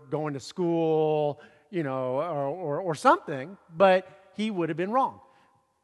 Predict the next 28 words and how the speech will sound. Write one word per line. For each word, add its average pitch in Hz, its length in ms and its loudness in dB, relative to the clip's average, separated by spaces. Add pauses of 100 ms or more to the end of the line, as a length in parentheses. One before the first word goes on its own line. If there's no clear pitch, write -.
(1400)
She 302 420 2
said 135 640 -2 (1400)
that 185 240 4
she 277 180 -6
came 190 320 -4
because 170 540 -4 (400)
her 170 140 -6
husband 190 380 0
got 127 160 -2
a 120 40 -12
job 107 380 -10 (180)
here 120 400 -8
in 127 120 -10
Tallahassee, 127 760 -6
and 147 180 -6
that 233 220 0
is 233 200 -8
why 175 680 -8 (260)
I 131 480 -12 (140)
came. 90 340 -18 (800)
And 214 80 -8
I - 20 -10
thought, 269 140 -12
"Okay, 196 440 -8
good." 277 200 -6
We 202 160 -6
could 208 160 -2
all, 190 500 0